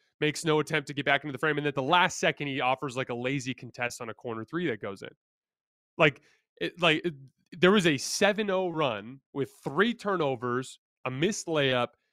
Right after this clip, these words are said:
and two awful transition defense possessions, that was literal-, almost entirely LeBron's fault. And so you're in a winnable game on the road,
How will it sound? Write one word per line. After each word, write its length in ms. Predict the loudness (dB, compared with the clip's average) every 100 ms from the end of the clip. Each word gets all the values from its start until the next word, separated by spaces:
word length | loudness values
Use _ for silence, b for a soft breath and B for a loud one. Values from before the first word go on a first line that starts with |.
| _ _
and 180 | -4 -2
two 280 | -2 -2 0 2
awful 320 | 2 2 -4
transition 500 | -2 -2 -2 -4 -6
defense 380 | -8 -4 -4 -4
possessions, 600 | -2 -2 -2 -4 -8 -10 _ _ _ 0
that 140 | 0
was 200 | 0 -2
literal-, 480 | -2 2 4 4 2 4
almost 400 | 6 4 -2 -8
entirely 960 | -12 -14 -16 -10 -4 -2 0 -2 -6
LeBron's 440 | -6 -4 -4 -4
fault. 320 | -2 0 -2 -8 _ _ _ _ _ _ _ _ _ _ -2
And 140 | -2 4
so 300 | 4 4 b b _ _
you're 240 | 4 6 6
in 60 |
a 20 | 4
winnable 680 | 2 2 2 2 0 -2
game 320 | 0 0 2
on 140 | 0 0
the 80 | -4
road, 460 | -2 0 0 -2